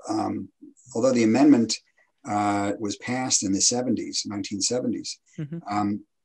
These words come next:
Speaker 1: the, uh, it was never acted on until very recently, like, in the past five or six years. And so
Speaker 2: Hmm.
Speaker 1: the courts are still, um, trying to figure out the full meaning of the Environmental Rights Amendment and how are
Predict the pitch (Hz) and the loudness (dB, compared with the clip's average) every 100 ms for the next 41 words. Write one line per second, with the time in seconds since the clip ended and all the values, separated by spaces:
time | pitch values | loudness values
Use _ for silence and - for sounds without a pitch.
0 | - 104 101 98 101 98 101 - - 113 | -8 -2 -2 -2 -2 -4 -4 -8 -8 -4
1 | 107 110 131 135 117 - - 143 151 107 | -2 -2 0 0 0 -4 -2 -2 0 -2
2 | 92 98 98 - 104 131 117 120 - 101 | -2 -4 -4 -6 -6 -4 -2 0 0 -2
3 | 98 98 - 101 - 107 - 107 101 95 | -6 -8 -8 -10 -4 -4 -4 -6 -8 -6
4 | 95 - 110 107 90 - - - - 147 | -8 -6 -4 -4 -4 -8 -12 -20 -16 -8
5 | 131 - 110 107 107 151 147 113 - 120 | -2 0 2 0 4 4 4 0 2 4
6 | 113 - 110 - - 107 101 95 - 120 | 4 2 -8 -12 -14 -10 -10 -10 -10 -2
7 | 107 107 131 104 104 113 110 - _ _ | -2 -2 -2 0 2 2 2 -2 _ _
8 | - 110 123 110 120 131 110 95 101 95 | -14 0 4 6 8 8 8 2 -2 -6
9 | 98 95 95 101 101 101 98 95 90 98 | -4 -4 -2 -2 -2 -2 -2 -2 -4 -4
10 | 92 95 92 - 120 113 104 98 | -6 -8 -8 -8 -6 -4 -2 -4